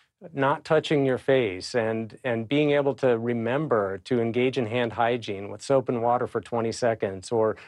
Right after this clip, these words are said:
reaching for hand sanitizer if you don't have soapy water. F-, remembering not to shake hands, not to engage in hugs, and coughing into the crick or corner of your elbow instead of onto your hands,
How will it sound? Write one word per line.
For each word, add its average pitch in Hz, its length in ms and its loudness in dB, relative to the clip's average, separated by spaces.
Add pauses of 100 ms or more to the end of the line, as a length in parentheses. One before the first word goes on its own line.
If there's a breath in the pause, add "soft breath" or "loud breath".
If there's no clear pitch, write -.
(160 loud breath)
reaching 135 400 2
for 117 460 2
hand 131 340 0
sanitizer 107 720 0
if 90 100 -12
you 117 80 -4
don't 120 300 0
have 110 320 0 (220 soft breath)
soapy 131 300 2
water. 127 260 4
F-, - 140 -8 (420 soft breath)
remembering 156 500 4
not 156 220 0
to 160 40 0
shake 151 320 2
hands, 147 420 -4
not 127 200 2
to 139 120 0
engage 123 400 0
in 123 140 -2
hugs, 107 540 0
and 107 160 -2 (360 soft breath)
coughing 143 440 2
into 139 200 0
the 120 200 2 (120)
crick 147 320 4
or 113 100 2
corner 139 440 2
of 117 100 -2
your 113 160 2
elbow 117 440 4
instead 127 360 2
of 123 100 -2
onto 113 320 0
your 107 120 2
hands, 104 500 -6